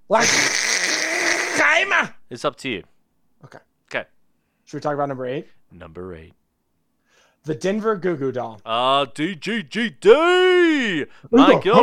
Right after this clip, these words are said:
Speaker 1: host?
Speaker 2: Brittany!
Speaker 1: She has the largest point spread on, in this league, going up against Faith this weekend, obviously as a favorite, favorite of fifteen points.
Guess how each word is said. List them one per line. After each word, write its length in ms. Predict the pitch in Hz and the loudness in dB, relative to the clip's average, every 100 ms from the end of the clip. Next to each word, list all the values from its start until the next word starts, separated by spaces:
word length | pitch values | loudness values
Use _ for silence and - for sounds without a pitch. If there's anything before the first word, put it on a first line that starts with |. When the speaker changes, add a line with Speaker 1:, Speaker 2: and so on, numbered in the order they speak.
| 349 | 10
Speaker 1:
host? 300 | 359 359 302 | 8 8 2
Speaker 2:
Brittany! 1080 | 240 339 370 381 381 381 349 285 220 160 113 - _ - - - _ _ | -2 0 6 6 6 4 4 0 -2 -6 -12 -18 _ -20 -20 -20 _ _
Speaker 1:
She 240 | - 170 180 | -16 -10 -6
has 200 | 202 185 | -6 -6
the 100 | 175 | -8
largest 720 | 156 170 220 165 143 - - | -4 -2 -2 -4 -10 -12 -16
point 280 | - 135 123 | -10 -10 -10
spread 400 | - 139 127 131 | -14 -10 -8 -8
on, 280 | 127 127 120 - | -12 -16 -18 -14
in 120 | 127 | -12
this 220 | 120 - | -12 -12
league, 220 | 123 127 | -14 -12
going 220 | 127 123 123 | -8 -8 -8
up 80 | 117 | -12
against 320 | 120 113 - | -14 -14 -12
Faith 260 | 123 117 - | -12 -12 -18
this 200 | 117 - | -20 -16
weekend, 360 | 123 117 120 117 - _ _ _ _ _ | -14 -12 -12 -14 -20 _ _ _ _ _
obviously 500 | 123 117 117 - 120 | -14 -14 -14 -12 -12
as 180 | 120 117 | -12 -14
a 40 | |
favorite, 500 | 110 131 120 117 120 - _ | -14 -10 -10 -10 -14 -16 _
favorite 340 | - 147 131 123 | -6 -4 -4 -6
of 100 | 110 | -8
fifteen 460 | 151 - 143 123 | -10 -10 -10 -12
points. 440 | 117 143 135 - | -8 -8 -8 -12